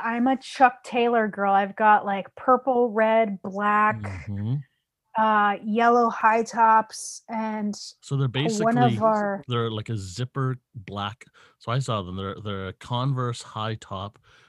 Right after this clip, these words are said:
Speaker 2: with a zipper side with a six-inch heel, like stiletto,
Speaker 1: Yeah, and they're
Speaker 2: stiletto.
Speaker 1: tech-, they're,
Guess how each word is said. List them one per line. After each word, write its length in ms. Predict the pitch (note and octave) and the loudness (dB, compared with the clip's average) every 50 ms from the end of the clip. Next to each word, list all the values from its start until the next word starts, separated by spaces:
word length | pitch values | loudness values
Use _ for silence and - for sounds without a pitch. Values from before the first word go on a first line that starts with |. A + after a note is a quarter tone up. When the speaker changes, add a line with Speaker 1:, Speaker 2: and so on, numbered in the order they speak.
| _ _ | _ _
Speaker 2:
with 140 | - G2+ F#2 | -14 -12 -10
a 40 | G2+ | -10
zipper 320 | F2 D#2+ G2+ - _ B2+ | -10 -10 -12 -10 _ -10
side 540 | A#2+ - - A2+ G2+ F2 F2+ F2 F2+ G#2 B2+ - _ _ _ _ _ | -8 -6 -6 -6 -4 -4 -6 -8 -8 -10 -12 -16 _ _ _ _ _
with 200 | G2 G2+ F#2 - | -10 -10 -8 -8
a 60 | F#2+ F2 | -10 -12
six-inch 720 | - - A#2 A2 - - A2 G2+ F#2 F2+ - - - - _ | -10 -10 -12 -12 -12 -12 -12 -12 -12 -12 -16 -18 -18 -20 _
heel, 400 | - - G2 D#2+ - - - _ _ _ _ _ _ _ _ _ _ _ _ _ | -14 -12 -12 -12 -14 -18 -20 _ _ _ _ _ _ _ _ _ _ _ _ _
like 200 | F#2+ F#2 - - | -14 -14 -12 -14
stiletto, 340 | - - - G2+ G#2 - A#3 | -16 -12 -10 -6 0 2 4
Speaker 1:
Yeah, 220 | A3 G#3 F#3+ - - | 4 4 4 2 2
and 100 | - B3 | 2 4
they're 140 | C4+ G#3 - | 4 4 4
Speaker 2:
stiletto. 240 | G3+ - D#4 - - | 4 2 0 0 0
Speaker 1:
tech-, 100 | - - _ _ _ - C#4 A3 G#3 | -8 -18 _ _ _ -4 -4 -4 0
they're, 360 | - C#4+ D4 D4 C#4 C#4 - | 2 4 6 6 6 4 2